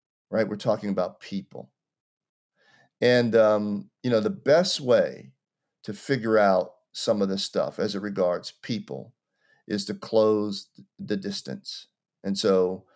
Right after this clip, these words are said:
for some of us in twenty twenty-two, maybe the invitation, uh, of this podcast is to go and be in proximity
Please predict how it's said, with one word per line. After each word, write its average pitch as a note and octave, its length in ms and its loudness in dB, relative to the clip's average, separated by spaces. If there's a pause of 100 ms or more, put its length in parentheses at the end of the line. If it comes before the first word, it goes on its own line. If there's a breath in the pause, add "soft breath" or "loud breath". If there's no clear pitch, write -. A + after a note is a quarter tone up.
(180)
for G2+ 160 -8
some - 240 4
of - 140 6
us G2 180 2
in F#2+ 120 -4
twenty F#2+ 300 -4
twenty-two, - 680 -10 (380)
maybe A#2+ 300 2
the A2 200 -2
invitation, G2 960 -6 (140)
uh, F#2 180 -2
of G2 160 -2
this A#2 180 -6
podcast E2+ 580 -2
is F2 180 -16
to G2+ 100 -12
go G#2+ 300 0
and A#2 120 -2
be G2+ 180 -2
in F#2 140 -6
proximity F#2 760 -6